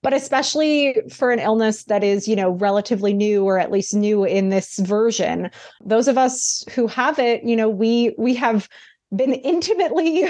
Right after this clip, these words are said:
<laughs> aware of it for longer than kind of anyone else. People with long covid came up with a name for the disease. Um, we're the reason that there is clinical guidance,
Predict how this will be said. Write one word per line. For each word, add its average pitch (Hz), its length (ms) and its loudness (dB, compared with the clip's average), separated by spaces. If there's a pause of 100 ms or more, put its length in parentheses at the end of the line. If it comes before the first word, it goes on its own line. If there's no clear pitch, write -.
<laughs> - 80 -2 (320)
aware 262 440 0
of 240 120 -2
it 208 200 -2
for 233 120 2
longer 214 520 2
than 196 340 0
kind 220 220 -2
of 196 80 0
anyone 196 260 0
else. - 300 -4 (400)
People 247 220 0
with 240 160 0
long 214 200 2
covid 202 540 0
came 185 240 0
up 180 160 -4
with 180 140 0
a 180 60 0
name 320 300 2
for 302 160 0
the 277 100 0
disease. 254 800 2
Um, 190 280 0
we're 190 140 2
the 190 120 0
reason 190 320 0
that 185 200 -2
there 185 420 0 (240)
is - 160 -2
clinical 214 400 0
guidance, 254 800 0